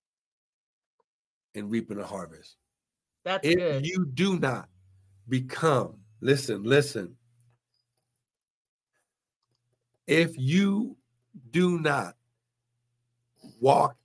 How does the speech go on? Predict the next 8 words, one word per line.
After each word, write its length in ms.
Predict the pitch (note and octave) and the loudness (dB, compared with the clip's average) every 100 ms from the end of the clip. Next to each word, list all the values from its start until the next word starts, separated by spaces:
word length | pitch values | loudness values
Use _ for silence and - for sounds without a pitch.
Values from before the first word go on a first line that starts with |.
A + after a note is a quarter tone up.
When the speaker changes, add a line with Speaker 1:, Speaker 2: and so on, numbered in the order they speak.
| - | -2
Speaker 1:
in 300 | D3 C3 B2+ | 0 0 -4
consistent, 1300 | - C#3+ C#3 B2+ - - E3+ E3 - - G#2+ F2 - - _ - | -4 -2 -2 -4 -6 0 2 2 -4 -6 -6 -6 -12 -20 _ -12
okay? 520 | G#2+ - G#2 G#2 B2+ - _ _ _ _ _ _ _ _ _ _ _ _ _ _ | -10 -6 -4 -4 -6 -12 _ _ _ _ _ _ _ _ _ _ _ _ _ _
Not 440 | G2 A2+ D#3 F3+ - | -6 4 6 4 4
just 240 | F3 E3+ | 2 2
when 200 | D3+ E3 | 2 4
it's 140 | E3 | 2
convenient, 960 | - D3 C3+ D3 G#3 C3+ F#2 F2+ - - | 0 -2 0 2 2 0 -4 -10 -12 -20